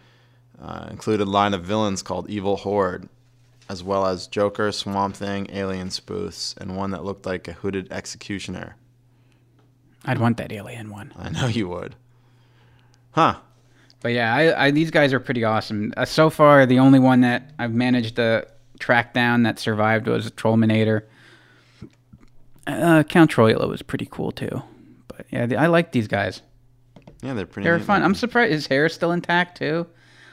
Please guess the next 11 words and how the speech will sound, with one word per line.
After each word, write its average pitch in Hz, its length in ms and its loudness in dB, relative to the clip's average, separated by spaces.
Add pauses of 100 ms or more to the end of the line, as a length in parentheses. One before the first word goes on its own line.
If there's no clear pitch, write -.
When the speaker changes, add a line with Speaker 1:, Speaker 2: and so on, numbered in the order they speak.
(120)
Speaker 2:
Uh, 127 260 2
but 131 220 0
yeah, 139 180 4
his, 120 240 -2
uh, 110 220 2 (400)
the, 117 400 -2 (340)
uh, 110 240 -4
robot 135 540 6
part 110 240 0
of 95 100 -8
him 101 320 -4